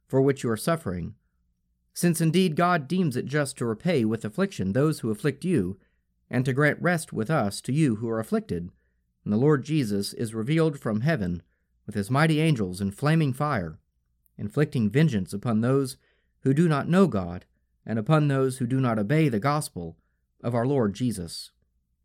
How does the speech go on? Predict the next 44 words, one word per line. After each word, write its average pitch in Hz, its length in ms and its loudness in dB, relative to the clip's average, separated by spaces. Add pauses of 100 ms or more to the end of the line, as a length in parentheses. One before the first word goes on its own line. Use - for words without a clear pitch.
(420)
They 147 140 4
shall 139 180 0
suffer 196 320 2
the 123 100 0
punishment 110 600 0
of 113 160 -4
eternal 143 380 -2
destruction 107 680 -4
and 113 140 -2
exclusion 139 600 -4
from 120 180 -2
the 107 80 0
presence 131 420 -2
of - 80 -14
the 107 80 -6
Lord, 117 400 0 (460)
and 107 200 0
from 117 140 -4
the 107 80 2
glory 131 360 2
of 98 100 0
his 92 180 -6
might, 131 380 -2 (720)
when 147 180 4
he 139 60 4
comes 135 420 4
on 123 140 0
that 131 140 0
day 147 200 2
to 127 80 0
be 117 100 0
glorified 117 560 0
in 117 160 -4
his 120 100 -2
saints, - 520 -2 (400)
and 143 180 4
to 139 80 0
be 131 140 0
marveled 117 440 0
at 117 80 0
all 117 340 0
who 120 120 -2
have 113 140 0
believed, 123 540 0